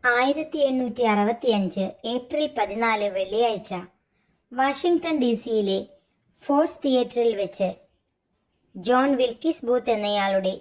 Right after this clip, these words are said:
വെടിയേറ്റ് ലിങ്കൺ മരണമടഞ്ഞു. അമേരിക്കൻ ചരിത്രത്തിൽ വധിക്കപ്പെട്ട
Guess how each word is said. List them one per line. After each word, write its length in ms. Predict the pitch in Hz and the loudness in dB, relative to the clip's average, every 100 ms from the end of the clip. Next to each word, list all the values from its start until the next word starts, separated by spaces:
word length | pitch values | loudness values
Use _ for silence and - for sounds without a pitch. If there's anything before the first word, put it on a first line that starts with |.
| 202 | -6
വെടിയേറ്റ് 680 | 220 240 269 208 - 180 - 202 | -2 0 0 -2 -2 -10 -8 -4
ലിങ്കൺ 400 | 202 196 190 190 | -2 0 -2 -2
മരണമടഞ്ഞു. 720 | 185 202 202 175 175 170 185 _ _ _ _ _ _ _ _ _ _ _ _ _ _ _ - | -2 -2 -2 0 0 -2 -6 _ _ _ _ _ _ _ _ _ _ _ _ _ _ _ 2
അമേരിക്കൻ 600 | 254 262 285 285 294 294 | 6 8 6 4 2 -2
ചരിത്രത്തിൽ 760 | 269 247 214 208 240 226 208 202 - - | 0 -4 -4 -4 -4 -2 -2 -2 -6 -4
വധിക്കപ്പെട്ട 760 | 226 - 262 - - 214 - | -4 -4 -6 -4 -2 -4 -4